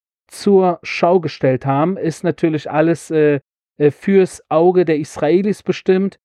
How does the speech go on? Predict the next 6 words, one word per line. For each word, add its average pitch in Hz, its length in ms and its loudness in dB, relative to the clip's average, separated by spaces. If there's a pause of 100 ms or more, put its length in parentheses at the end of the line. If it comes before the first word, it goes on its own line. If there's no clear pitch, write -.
(260)
äh, 156 280 2
um 202 300 2 (140)
abzuschrecken. 185 1000 -4
Äh, 160 240 2
und, 160 400 -2
äh, 151 240 2